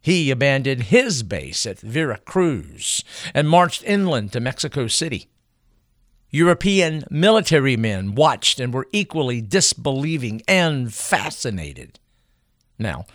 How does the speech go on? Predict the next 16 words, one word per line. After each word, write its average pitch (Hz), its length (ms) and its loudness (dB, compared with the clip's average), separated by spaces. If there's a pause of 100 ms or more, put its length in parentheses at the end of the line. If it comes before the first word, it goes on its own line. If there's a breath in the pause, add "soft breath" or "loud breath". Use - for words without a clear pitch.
(320 loud breath)
Sherman 143 400 0
wanted 127 260 -2
to 107 80 -6
do 120 280 0
essentially 101 760 0 (300)
the - 80 -16
same 101 460 -6
thing. 165 520 -8 (560)
But 101 640 -2 (520)
there 95 140 -12
was 107 140 -6
a 120 60 -6
fly 165 420 6
in 127 180 -2
the 127 140 -4
ointment. 151 580 -6